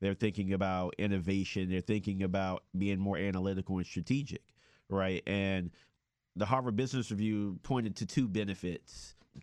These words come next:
to address that risk, right? 'Cause the culture of curiosity is the key. Ironically, and this was not intentional, when I saw this, Grant Thornton, that's one of the biggest investments we've made over the last few years is in our culture.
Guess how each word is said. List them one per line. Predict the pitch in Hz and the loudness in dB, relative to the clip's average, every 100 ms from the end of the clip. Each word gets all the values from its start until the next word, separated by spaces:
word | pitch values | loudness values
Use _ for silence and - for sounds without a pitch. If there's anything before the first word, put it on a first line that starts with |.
| - | 2
to | 135 113 95 | 2 4 0
address | 101 113 107 - | 0 0 0 -2
that | 98 | -2
risk, | 90 85 - | -2 -2 -2
right? | 104 95 | -2 -2
'Cause | - 113 101 - _ _ _ - | 0 0 0 -10 _ _ _ -4
the | |
culture | - 175 180 175 123 113 101 | 2 2 2 2 2 2 2
of | - 98 - | 0 -2 -2
curiosity | 120 110 98 95 104 - 95 90 87 - _ _ _ | 0 2 2 0 0 -2 0 0 0 -4 _ _ _
is | 107 - | -2 0
the | 92 | -4
key. | - 95 73 - _ _ _ - | -2 -4 -4 -12 _ _ _ -2
Ironically, | 104 104 113 117 107 98 92 | 0 2 2 2 2 2 2
and | 92 | 2
this | 95 92 | 0 -2
was | - | 0
not | 95 95 92 | 2 2 0
intentional, | 85 113 104 90 87 90 | 0 0 0 0 2 2
when | 98 95 | 2 2
I | 92 | 0
saw | - 95 | 0 0
this, | 87 - - - - | 0 -4 -10 -14 -2
Grant | 127 131 | 2 2
Thornton, | 143 135 117 | 2 2 2
that's | 123 - | 0 2
one | 135 | 2
of | 117 | 2
the | 110 | 2
biggest | 92 110 127 123 | 2 2 2 2
investments | 113 101 107 104 98 | 2 2 2 -2 0
we've | 107 87 | 0 2
made | 90 95 117 101 | 2 2 4 2
over | 90 | 0
the | 87 | 0
last | 90 90 90 | 2 0 -2
few | - 95 | 0 0
years | 87 95 127 104 95 92 - - - | 2 2 2 2 0 -2 -8 -12 -4
is | 92 | 0
in | 107 | 2
our | 95 90 | 2 0
culture. | - 107 110 78 | 0 0 0 -4